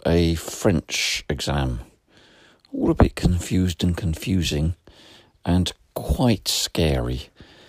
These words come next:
Uh, apparently the, um, the anti-Alzheimer's medication I'm on can actually make bad dreams worse, and Alzheimer's gives you bad dreams anyway. The answer is take it in the morning, only that can give you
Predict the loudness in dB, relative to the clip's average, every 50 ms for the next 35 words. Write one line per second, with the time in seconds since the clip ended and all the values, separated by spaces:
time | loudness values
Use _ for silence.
0 | -20 -20 _ _ _ -2 0 2 2 2 2 0 0 -2 -6 -12 _ _ _ _
1 | _ -20 -20 _ -20 -20 -20 -20 _ -8 0 2 4 6 6 6 4 4 4 4
2 | 6 6 4 4 4 4 6 6 6 4 4 4 2 2 -2 -6 -10 _ _ -10
3 | -8 -6 -8 -6 -2 0 0 2 0 -2 -4 -2 0 0 0 0 -2 -2 -2 0
4 | 0 0 -2 0 0 0 0 -2 -4 -4 -4 -4 -4 -4 -2 0 0 0 0 0
5 | 0 -2 -4 -2 -2 -2 -2 -2 -4 -4 -2 0 2 2 2 2 0 -2 -8 -18
6 | _ _ _ 2 2 2 2 0 -4 -6 -2 0 2 2 4 4 2 0 -2 -2
7 | 2 4 4 6 6 4 4 2 0 0 -2 -4 -6 -8 -14 -20 -20 -20 -20 _
8 | -6 -6 -4 -2 -2 0 2 2 2 2 0 -2 -4 -4 -4 -4 -6 0 2 4
9 | 4 4 2 0 -2 -2 0 2 2 2 2 0 -2 -6 -2 0 2 4 4 2
10 | 2 2 0 0 0 -4 -10 -18 -20 -20 -20 -20 -20 -20 _ 0 2 4 4 4
11 | 4 2 2 0 0 0 0 0 0 0 0 -2 -2 0 2 4 6 6 8 8
12 | 8 8 8 6 6 4 2 0 -4 -8 _ _ -20 -20 -20 -20 _ _ 0 2
13 | 4 4 4 4 2 0 -2 _ 0 2 2 2 2 0 -2 -2 -2 -2 -2 -2
14 | -2